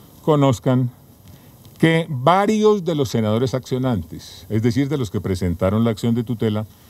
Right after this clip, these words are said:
que llevó a ese fallo del tribunal, solicitaron que se abriera un incidente de desacato al presidente del Senado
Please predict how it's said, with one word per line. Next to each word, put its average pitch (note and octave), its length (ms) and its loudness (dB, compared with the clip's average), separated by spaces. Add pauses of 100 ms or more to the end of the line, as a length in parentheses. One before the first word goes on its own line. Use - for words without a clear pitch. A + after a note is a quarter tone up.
(320)
que A2+ 180 2
llevó G#2+ 540 4
a A#2+ 100 4
ese A#2 220 -2
fallo A2 460 0 (520)
del G2 260 2
tribunal, B2 640 2 (720)
solicitaron C#3+ 880 2
que C#3 160 2
se A#2+ 140 2
abriera B2+ 440 4
un D#3 120 2
incidente D#3+ 920 4
de C#3+ 160 4
desacato G2 640 -4 (1800)
al A#2 200 4
presidente C3 1000 2
del C#3 340 2
Senado A2+ 520 0